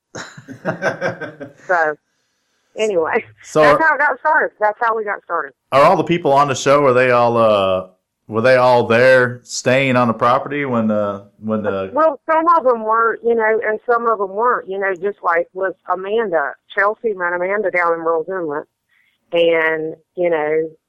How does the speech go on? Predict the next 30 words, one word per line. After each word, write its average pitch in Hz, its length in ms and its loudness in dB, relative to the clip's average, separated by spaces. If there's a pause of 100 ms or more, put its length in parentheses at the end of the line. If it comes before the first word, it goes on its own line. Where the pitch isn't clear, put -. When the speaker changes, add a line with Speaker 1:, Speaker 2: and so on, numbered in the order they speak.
Speaker 2:
they 190 260 0
moved 180 280 -4
in 175 180 4
together. 160 560 -2
And, 165 240 0 (520)
like, 180 320 -2
Bandit, 196 680 0
he, 220 460 -2
um, 180 340 0 (220)
actually, 214 500 -2
where 226 240 0
they 196 300 -6
film 214 280 2
is, 165 100 -4
like, 175 180 -2
in 165 140 -8
the 156 60 -2
back 160 340 -4
of 202 80 -10
the 202 100 -6
park, 226 440 -2 (800)
and 165 500 -2 (100)
Bandit 202 520 0
got 190 180 0
on 185 160 -2
the 175 80 -8
show 190 300 -6
because 170 460 -4
he 180 140 -8
was 170 200 0